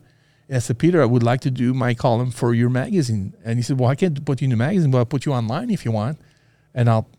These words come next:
I'll start you, you know, at a salary. I can't give you much. I'll give you that much. But if you, we'll do six months, and if you do well, I'll give you a boost." And so I did that for the first few years, and every six months or every year would give me a raise.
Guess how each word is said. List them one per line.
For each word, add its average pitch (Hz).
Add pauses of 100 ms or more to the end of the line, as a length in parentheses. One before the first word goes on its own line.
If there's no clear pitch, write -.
I'll 120
start 127
you, 123
you 143
know, 120
at 120
a 117
salary. 117
I 160
can't 143
give 120
you 120
much. 120
I'll 143
give 120
you 123
that 113
much. 160
But 156
if -
you, 147 (100)
we'll 135
do 139
six -
months, 143
and 160
if 131
you 151
do 127
well, 123
I'll 143
give 127
you 123
a 120
boost." 127
And 127 (380)
so 156
I 143
did 143
that 156
for -
the 139
first 139
few 135
years, 147
and 135
every 135
six -
months 143
or 139
every 127
year 139
would 139
give 131
me 143
a 135
raise. 170